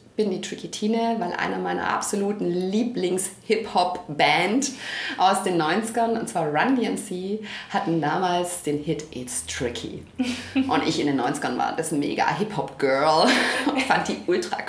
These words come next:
Speaker 1: cool mit ihren fetten Goldketten und die hatten damals schon so lässige Hüte auf. Und hatte dann mein, so, sofort diesen Bezug dazu und war Tricky Tine. Meine erste E-Mail-Adresse hieß Tricky Tine,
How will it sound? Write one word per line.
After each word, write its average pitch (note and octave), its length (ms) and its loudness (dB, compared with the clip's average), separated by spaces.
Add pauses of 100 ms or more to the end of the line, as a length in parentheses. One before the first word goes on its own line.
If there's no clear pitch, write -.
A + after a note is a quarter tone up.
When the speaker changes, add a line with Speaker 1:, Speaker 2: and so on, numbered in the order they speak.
Speaker 1:
cool F3 220 2
mit - 140 -2
ihren - 140 -2
fetten - 360 0
Goldketten G3 580 0
und F3 80 0
die F#3 100 -2
hatten F3+ 180 -2
damals E3 260 0
schon F#3 100 -2
so F3 100 -2 (160)
lässige G3+ 460 0
Hüte G#3+ 340 4
auf. F3+ 320 4 (840)
Und G#3 460 4 (240)
hatte A3 320 0
dann G3 240 4
mein, F#3+ 320 0 (160)
so, G#3+ 160 -4 (320)
sofort A3+ 400 0
diesen A#3 200 0
Bezug A#3 460 -2
dazu A#3 400 0
und A3 140 2
war G#3 160 -2
Tricky B3 280 -6
Tine. A3 280 -2
Meine F3+ 180 0
erste - 240 -2
E-Mail-Adresse B3 640 0
hieß A#3 240 -2
Tricky B3 340 -6
Tine, A#3 420 0